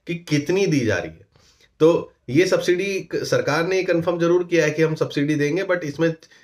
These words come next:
इसके लिए जो प्लान आएगा अभी जल्दी ही, एक से डेढ़ महीने में या पन्द्रह दिन के अंदर, अ, एक प्लान जरूर आने वाला है दिल्ली सरकार की तरफ से, जिसमें बताया जाएगा कि आप अगर पुरानी गाड़ी को कन्वर्ट करते हैं तो उसमें कितनी सब्सिडी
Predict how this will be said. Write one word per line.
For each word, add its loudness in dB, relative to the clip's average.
इसके 0
लिए 4
जो 2
प्लान 0
आएगा 0
अभी 0
जल्दी 0
ही, 2
एक -2
से 0
डेढ़ 0
महीने 0
में -2
या 2
पन्द्रह 2
दिन 0
के 0
अंदर, 2
अ, 0
एक -4
प्लान 0
जरूर 2
आने 0
वाला 0
है -4
दिल्ली -2
सरकार -2
की -6
तरफ -4
से, -6
जिसमें -4
बताया 0
जाएगा 0
कि -2
आप 0
अगर -4
पुरानी -6
गाड़ी -4
को -14
कन्वर्ट -6
करते -8
हैं -4
तो -10
उसमें -8
कितनी -6
सब्सिडी -6